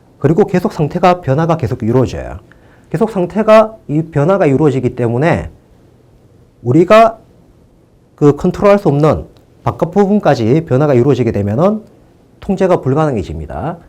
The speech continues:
그래서 얘네들의 연계 반응 자체를 이해를 해서 문제가 생기더라도 우리가 터치할 수 있는 우리 바운더리 안에서 문제가 터지도록 그런 식으로 설계를 다 해야 돼요.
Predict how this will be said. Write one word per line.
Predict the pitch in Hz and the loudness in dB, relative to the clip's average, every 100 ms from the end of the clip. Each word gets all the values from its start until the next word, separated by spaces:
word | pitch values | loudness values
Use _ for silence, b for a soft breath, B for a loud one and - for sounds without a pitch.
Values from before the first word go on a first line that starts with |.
| b b b | b b b
그래서 | 139 160 | -4 -2
얘네들의 | 135 185 208 202 170 185 113 | 0 0 2 2 4 4 2
연계 | 117 156 | 0 0
반응 | 123 131 165 | 2 0 0
자체를 | 147 127 - 175 117 | -2 -4 0 2 2
이해를 | 120 127 107 | 2 2 0
해서 | 98 147 98 B B B - | 0 0 -2 B B B -4
문제가 | 120 165 202 190 | 0 2 2 2
생기더라도 | 180 202 185 135 117 117 196 | 0 -2 0 0 0 2 2
우리가 | 208 - 147 185 214 214 - - - | 2 -2 2 4 2 0 -18 -20 -12
터치할 | 220 - 170 | -10 -2 -2
수 | 160 | -2
있는 | 110 123 95 - b b b _ 127 | -2 -2 -2 -6 b b b _ 0
우리 | 151 190 190 - _ - | 4 4 2 -6 _ -6
바운더리 | 127 123 165 196 - | 2 2 4 2 2
안에서 | 190 185 143 | 0 0 -2
문제가 | 113 120 139 110 | -2 -2 -2 -4
터지도록 | 120 120 - 123 175 | -8 -8 -6 -6 -6
그런 | - 151 165 | -4 -4 -4
식으로 | 131 135 170 | -2 -2 -2
설계를 | 170 131 139 131 | -6 -6 -4 -4
다 | 92 | -8
해야 | 78 123 117 | -8 -8 -8
돼요. | 55 | -10